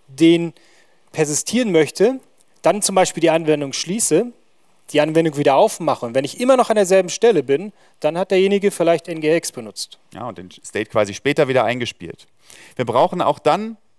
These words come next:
Speaker 2: äh, unseren State im Store, wenn er über Routenwechsel hinweg erhalten bleiben soll, innerhalb der Anwendung. Stellt euch nur vor, wir laden die Buchliste im Dashboard, navigieren dann zu einer Detailseite und noch zum Impressum und gehen dann zurück zum Dashboard.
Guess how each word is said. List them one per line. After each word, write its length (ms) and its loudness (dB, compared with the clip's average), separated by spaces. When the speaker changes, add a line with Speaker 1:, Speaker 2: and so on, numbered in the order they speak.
Speaker 2:
äh, 200 2
unseren 640 -2
State 440 -2
im 120 -10
Store, 500 -2
wenn 120 -2
er 160 0
über 220 -2
Routenwechsel 840 -2
hinweg 400 -2
erhalten 420 -2
bleiben 220 0
soll, 180 -10
innerhalb 440 0
der 120 0
Anwendung. 480 -6
Stellt 240 0
euch 100 -2
nur 100 -2
vor, 200 2
wir 100 0
laden 320 2
die 100 -10
Buchliste 580 -8
im 180 -6
Dashboard, 540 -2
navigieren 500 -2
dann 220 2
zu 100 -10
einer 100 0
Detailseite 800 0
und 140 -4
noch 180 -4
zum 200 -10
Impressum 580 -4
und 100 -8
gehen 140 -2
dann 100 -2
zurück 280 -2
zum 120 -8
Dashboard. 560 0